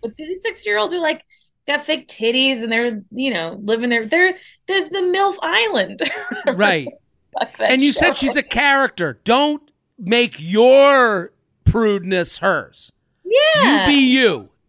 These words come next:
Speaker 2: and
Speaker 1: You're
Speaker 2: let her go.
Speaker 1: projecting.
Speaker 2: Yeah, you're projecting. J train podcast at gmail dot com. Jenny Zagrino, thank you for coming on. You were fantastic.
Speaker 1: Thanks for having me. It was great.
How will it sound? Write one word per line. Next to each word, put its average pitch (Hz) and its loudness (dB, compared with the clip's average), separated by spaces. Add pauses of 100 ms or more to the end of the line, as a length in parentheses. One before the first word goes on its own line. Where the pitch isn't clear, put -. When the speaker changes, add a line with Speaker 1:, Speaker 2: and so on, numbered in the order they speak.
Speaker 2:
and 202 -2
Speaker 1:
You're 208 -6
Speaker 2:
let 226 2
her 240 4
go. - -2
Speaker 1:
projecting. 196 -2 (180)
Speaker 2:
Yeah, 151 -6
you're 147 -6
projecting. 123 -12
J 196 -4
train 165 -8
podcast 127 -12
at 120 -20
gmail 123 -14
dot 117 -12
com. 117 -12 (280)
Jenny 254 2
Zagrino, 175 -4
thank 175 -6
you 156 -18
for - -20
coming 151 -8
on. 143 -8
You 143 -10
were 127 -12
fantastic. 123 -12
Speaker 1:
Thanks 427 -18
for 453 -6
having 466 -4
me. 403 -6
It 339 -4
was 320 -8
great. 349 0